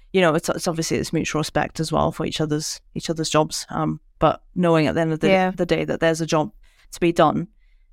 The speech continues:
Speaker 1: and at the same time there's news around that job, um, just respecting that, I guess.
Speaker 2: Yeah, that's right. And I mean, you know, when you look at sort of police appeals and things like that, if then,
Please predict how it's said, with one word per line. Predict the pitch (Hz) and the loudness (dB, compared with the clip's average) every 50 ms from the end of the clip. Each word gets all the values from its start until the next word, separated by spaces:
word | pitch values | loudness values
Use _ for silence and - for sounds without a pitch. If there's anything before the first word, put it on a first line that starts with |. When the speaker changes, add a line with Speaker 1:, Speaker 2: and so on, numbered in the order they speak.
| - - | -2 0
Speaker 1:
and | 180 175 | 2 2
at | 160 - | 2 0
the | 175 | 0
same | - - 160 165 156 | -2 0 0 0 0
time | 156 160 156 160 | 0 0 0 2
there's | 156 156 156 165 165 | 2 2 2 0 0
news | 175 165 160 156 156 - - - _ _ _ _ - - - | 0 0 0 0 -2 -4 -8 -14 _ _ _ _ -10 -6 -2
around | 180 165 175 175 180 175 | 2 4 4 4 4 4
that | 160 - - | 2 0 0
job, | - 165 147 143 214 - - _ _ _ _ _ _ _ _ - - | -2 -2 -2 -2 -4 -6 -12 _ _ _ _ _ _ _ _ -8 -2
um, | - 165 151 143 147 - 82 - _ _ - - - | 0 2 2 2 0 -2 -4 -8 _ _ -20 -20 -18
just | - - - - - | -16 -14 -14 -8 -6
respecting | 170 165 - - 151 151 - - 170 156 151 156 - _ _ - | -6 -4 -2 -2 -4 -4 -2 -2 -2 -2 -2 -4 -8 _ _ -2
that, | 156 165 - - | 0 0 0 -2
I | 156 160 | -4 -4
guess. | 165 151 156 - - - - _ _ | -2 -4 -4 -6 -8 -14 -16 _ _
Speaker 2:
Yeah, | - 302 285 277 | 4 4 4 6
that's | 247 254 208 - - | 4 2 0 2 2
right. | 277 254 226 | 4 4 4
And | - - 226 233 | 4 4 2 4
I | - - 247 | 4 4 2
mean, | 247 262 254 247 220 202 - - - | 2 2 2 2 2 0 -2 -4 -10
you | - - 226 247 | -6 -2 0 2
know, | 226 170 160 | 4 4 4
when | 170 202 214 233 | 4 2 2 2
you | 240 233 | 2 2
look | 226 240 - - | 2 0 0 0
at | 214 175 - - - - | -2 -2 -2 -4 -12 -12
sort | - - 190 180 | -6 -2 0 0
of | 165 170 - - | 0 -2 -2 -6
police | - 190 196 190 190 185 - - | -4 -2 0 0 -2 -2 -4 -8
appeals | - - 196 202 196 180 160 156 - | -6 -2 0 0 2 2 0 -2 -2
and | 156 151 165 | -4 -2 -2
things | 170 156 160 160 | -2 -2 0 0
like | - - | 0 2
that, | 156 156 139 - - - | 2 2 2 0 -2 -6
if | - - 175 - - | -8 -8 -8 -4 2
then, | - 175 175 185 185 180 | 4 4 4 4 2 -2